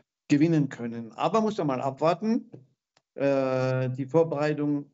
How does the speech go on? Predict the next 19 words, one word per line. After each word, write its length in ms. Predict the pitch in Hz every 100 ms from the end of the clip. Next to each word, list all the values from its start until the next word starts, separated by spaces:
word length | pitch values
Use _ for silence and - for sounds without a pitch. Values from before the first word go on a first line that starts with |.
| _ -
ist 280 | 147 -
jetzt 400 | 143 139 - - -
im 320 | 113 113 110
Gange. 400 | 151 180 202 208
Es 160 | 160
werden 440 | 147 143 131 131 127
zwei 580 | 127 123 120 113 113 110
Spiele 480 | - 151 175 180
gemacht. 480 | 170 170 170 175 - _ _ _ _ _ _ _ -
Das, 360 | 139 131 -
äh, 580 | 135 131 131 127 127 123
erste 400 | 123 131 131 131
Spiel 500 | - - 147 143 143
ist 400 | 131 131 - - -
am 300 | 117 113 110
Sonntag 1000 | - - 147 151 151 131 113 110 - _
in 280 | 135 151 156
Bordeaux 680 | 147 127 127 139 147 156 151 _ _ _ _ _ 156 - _ _ _
übrigens 480 | 151 160 165 160 -